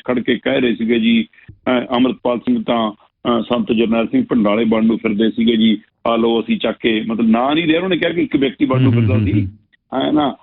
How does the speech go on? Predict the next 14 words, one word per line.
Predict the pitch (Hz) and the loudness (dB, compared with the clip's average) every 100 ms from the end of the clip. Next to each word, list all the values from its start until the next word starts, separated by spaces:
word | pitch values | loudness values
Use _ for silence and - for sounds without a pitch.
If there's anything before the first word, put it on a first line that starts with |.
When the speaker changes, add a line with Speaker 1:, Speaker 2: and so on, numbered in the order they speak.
| _ - | _ -4
Speaker 1:
ਅਹ, | 123 - 131 | -4 -2 -4
ਅੱਜ | 123 | -2
ਡਿਬਰੂਗੜ੍ਹ | 131 123 113 127 135 143 | -2 -2 -2 -2 0 0
ਜੇਲ੍ਹ | 107 147 151 | 0 -2 0
'ਚ | |
ਬੈਠਾ, | 139 127 143 143 120 _ - 139 | -2 -4 -2 -4 -4 _ -8 -4
ਅਹ, | 135 143 | -4 -4
ਅਖੰਡ | - 170 | -6 -4
ਪਾਠ | 156 156 | -2 -2
ਸਾਹਿਬ | 151 143 | -2 -2
ਦਾ | 139 | -2
ਪਾਠ | 120 110 - | -2 -6 -6
ਕਰ | 110 | -8
ਰਿਹਾ। | 98 | -8